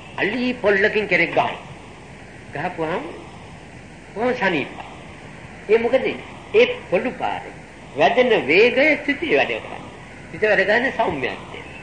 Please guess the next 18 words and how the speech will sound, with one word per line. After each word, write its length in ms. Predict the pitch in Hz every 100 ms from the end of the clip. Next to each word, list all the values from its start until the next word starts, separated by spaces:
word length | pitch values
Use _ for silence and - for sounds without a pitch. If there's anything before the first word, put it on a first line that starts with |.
| - -
ඒ 180 | 190 -
පොළු 280 | - 180 190
පාර 280 | 165 175 277 339 -
ඇදිච්චාම 580 | 160 202 - 160 220 359 370 - - - - -
ඉතින් 200 | - 190
උන්වහන්සේ 440 | 165 320 349 - 254
බොහොම 240 | 202 208
සන්තෝෂයි. 500 | 180 170 151 123 -
හැබැයි 360 | 190 180 202 190
මේ, 200 | 202 202 - - -
අ, 120 | 120 -
අතක් 260 | - 131 -
කැඩෙන්න 360 | 143 139 123 107
පුළුවන්. 380 | 92 87 98 123 - - - -
ඈ, 180 | 156 185 - -
කොන්ද 240 | 143 156
කැඩෙන්න 360 | 147 139 131 117
පුළුවන්. 360 | 110 120 135